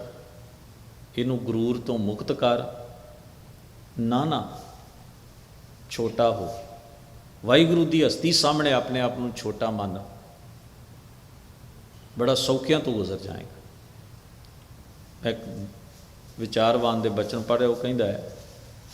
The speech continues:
"ਹੰਕਾਰੀ ਮਨੁੱਖ ਬਹੁਤ ਉੱਚਾ ਚੜ੍ਹ ਜਾਂਦਾ ਹੈ। ਜਿਸ ਵੇਲੇ ਉਚਾਈਆਂ 'ਤੇ ਆਪਣੇ ਹੰਕਾਰ ਕਰਕੇ ਆਪਣੇ ਆਪ ਨੂੰ ਉਚਾਈ 'ਤੇ ਖੜਨ ਦੀ ਕੋਸ਼ਿਸ਼ ਕਰਦਾ ਹੈ,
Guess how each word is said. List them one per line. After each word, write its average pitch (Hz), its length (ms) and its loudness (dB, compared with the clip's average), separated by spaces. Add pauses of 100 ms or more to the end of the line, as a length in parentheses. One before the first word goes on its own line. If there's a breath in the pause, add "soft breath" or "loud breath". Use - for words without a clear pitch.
(1600)
"ਹੰਕਾਰੀ 131 460 4
ਮਨੁੱਖ 170 400 2 (720)
ਬਹੁਤ 196 600 4
ਉੱਚਾ 147 240 2
ਚੜ੍ਹ 117 200 2
ਜਾਂਦਾ 92 300 -2
ਹੈ। - 100 -12 (1900)
ਜਿਸ 135 260 4
ਵੇਲੇ 180 180 8
ਉਚਾਈਆਂ 170 520 8
'ਤੇ 160 140 6
ਆਪਣੇ 156 260 6
ਹੰਕਾਰ 151 520 8
ਕਰਕੇ 175 380 6
ਆਪਣੇ 156 300 6
ਆਪ 156 180 4
ਨੂੰ 156 120 2
ਉਚਾਈ 147 420 6
'ਤੇ 208 140 8
ਖੜਨ 151 280 4
ਦੀ 147 100 4
ਕੋਸ਼ਿਸ਼ 127 420 0
ਕਰਦਾ 92 320 -2
ਹੈ, - 80 -6